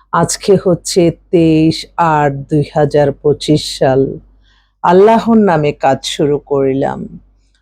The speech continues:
আমি আমার আল্লাহর ঘরে সালাম ও দোয়া পৌঁছে দিলাম। আমার প্রিয় নবীজি রওজা মোবারকে সালাম ও দোয়া পৌঁছে দিলাম।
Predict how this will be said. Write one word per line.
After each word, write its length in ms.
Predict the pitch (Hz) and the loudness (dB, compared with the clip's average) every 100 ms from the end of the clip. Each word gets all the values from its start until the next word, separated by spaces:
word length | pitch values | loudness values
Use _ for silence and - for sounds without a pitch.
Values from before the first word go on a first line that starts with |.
| _ | _
আমি 240 | 190 208 | 2 4
আমার 260 | 214 196 196 | 4 2 2
আল্লাহর 460 | 175 160 160 165 165 | 2 2 2 2 0
ঘরে 500 | - 160 151 147 147 | -2 0 0 0 -2
সালাম 440 | - 143 139 160 | 0 0 0 0
ও 60 | 147 | 0
দোয়া 280 | 147 139 | 0 0
পৌঁছে 640 | 139 - 156 170 - - 156 | 0 -2 0 0 -2 0 0
দিলাম। 480 | 139 143 143 143 147 - - _ | 2 2 2 0 -4 -16 -20 _
আমার 300 | 196 214 226 | 0 2 2
প্রিয় 340 | 226 - 220 202 | 0 0 2 4
নবীজি 800 | 175 170 180 196 190 160 185 | 2 0 0 0 0 0 0
রওজা 680 | 160 156 156 190 185 180 175 | 2 2 2 2 2 2 0
মোবারকে 960 | 156 151 147 156 165 165 - 160 147 143 | 0 -2 0 0 2 0 -2 -2 0 0
সালাম 440 | - 143 135 151 | -2 0 0 0
ও 60 | 156 | 0
দোয়া 300 | 147 143 135 | 2 2 0
পৌঁছে 640 | - 160 180 190 - 170 | 0 0 2 0 0 0
দিলাম। 480 | 139 143 143 139 139 | 0 0 0 0 -4